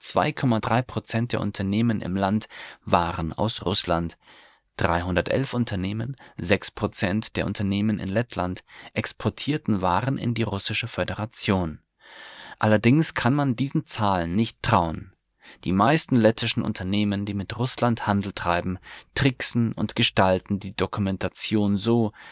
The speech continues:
dass es den Anschein erweckt, als handele es sich um Geschäfte mit den Republiken Zentralasiens. Das lettische Portal Rebaltica empört sich, Zitat,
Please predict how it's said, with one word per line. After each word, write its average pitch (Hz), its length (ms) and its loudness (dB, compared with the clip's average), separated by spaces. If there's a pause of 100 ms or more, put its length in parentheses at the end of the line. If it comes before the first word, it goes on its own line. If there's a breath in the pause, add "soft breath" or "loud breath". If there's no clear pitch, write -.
(160 loud breath)
dass - 180 -2
es 104 120 -4
den 101 180 0
Anschein 113 420 2
erweckt, - 560 -6
als 101 240 2
handele 113 380 2
es - 160 0
sich - 220 -4
um 104 120 -2
Geschäfte 107 600 0
mit - 360 -8
den 90 140 -6
Republiken 101 640 -4
Zentralasiens. 95 1300 -2 (500 soft breath)
Das - 160 -8
lettische 131 440 0
Portal 117 560 0 (140)
Rebaltica 107 920 -2 (240 loud breath)
empört 110 480 2
sich, - 420 -4 (160)
Zitat, 104 540 0